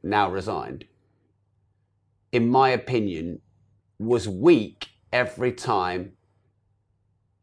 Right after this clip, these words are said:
he lied or covered up something because he wasn't strong enough to tell the truth.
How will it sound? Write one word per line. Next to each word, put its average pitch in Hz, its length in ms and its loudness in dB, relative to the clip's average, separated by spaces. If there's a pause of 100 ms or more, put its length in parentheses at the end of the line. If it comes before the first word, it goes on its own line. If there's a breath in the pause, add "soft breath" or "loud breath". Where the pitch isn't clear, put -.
(680)
he 113 220 0
lied 113 380 4
or 104 140 0
covered 101 320 -2
up - 180 -6
something - 540 -14
because 104 280 -12
he 117 60 -4
wasn't 110 380 -2
strong 117 380 0
enough 104 340 -4
to - 80 -20
tell 90 240 -8
the 87 100 -10
truth. - 460 -14